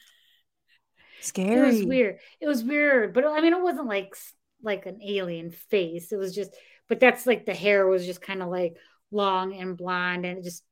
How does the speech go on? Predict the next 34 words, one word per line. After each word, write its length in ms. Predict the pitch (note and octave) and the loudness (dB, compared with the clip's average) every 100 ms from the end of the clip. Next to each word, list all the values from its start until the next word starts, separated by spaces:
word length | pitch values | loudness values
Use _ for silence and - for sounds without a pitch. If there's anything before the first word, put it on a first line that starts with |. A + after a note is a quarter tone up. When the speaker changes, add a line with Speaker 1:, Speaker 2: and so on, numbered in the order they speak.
| _ - | _ -2
Speaker 1:
feel 140 | F#3+ | 0
like 160 | F3+ E3+ | 0 -4
it 40 | |
was, 80 | F3+ | -8
like, 140 | F3+ | -8
an 80 | F#3 | -8
old 340 | F#3 F3+ F#3 | -8 -8 -8
person. 640 | _ A3+ A#3 - D4+ D4+ D4+ - _ - - G3 | _ -6 -6 -4 -4 -4 -6 -18 _ -20 -20 -6
Speaker 2:
Yeah. 260 | G3 F#3 G#3 | -4 0 2
Speaker 1:
And 500 | G3+ F#3+ F#3 F#3 G3+ G#3 | 2 2 -2 -6 -10 -2
it 240 | G#3 G#3+ | 0 2
was 380 | G3+ G3 F#3 F#3+ | 2 2 0 -2
on 160 | G3+ | -6
my 120 | G3 F3+ | -6 -2
husband's 460 | G3+ F#3 A#3 A3 | -4 -2 -4 -4
side 220 | A3+ G3 | -2 -2
of 60 | G#3+ | 0
the 60 | A#3 | 0
bed. 320 | G#3 F3+ F3+ | 2 2 2
I 100 | F3 | -2
was 160 | F#3 F#3 | -4 -4
laying 360 | F#3+ F#3+ G3 | -4 -4 -6
facing 580 | F#3+ F#3+ F#3 G3 F#3+ F#3 _ _ _ _ _ | -4 -4 -4 -8 -10 -10 _ _ _ _ _
him, 520 | - G3+ F3+ F#3 G3 _ _ _ _ | -8 -6 -6 -8 -14 _ _ _ _
although 260 | G3 F#3+ F3+ | -4 0 0
he 140 | F3 | 0
wasn't 300 | F#3+ F3+ F3 | -2 -2 -2
there 280 | G3 F3+ F3+ | 0 2 0
'cause 220 | F3 F#3+ | -2 -6
he's 140 | F3+ F3 | -6 -4
out 140 | E3+ | -4
of 80 | E3+ | -6
town. 460 | - F#3+ F3 F#3 F3+ _ - - _ _ _ _ _ _ - | -4 -2 -2 -4 -10 _ -20 -20 _ _ _ _ _ _ -4
And 640 | G#3+ G3+ F#3+ F#3+ G3 A3+ | 2 4 4 0 -4 -12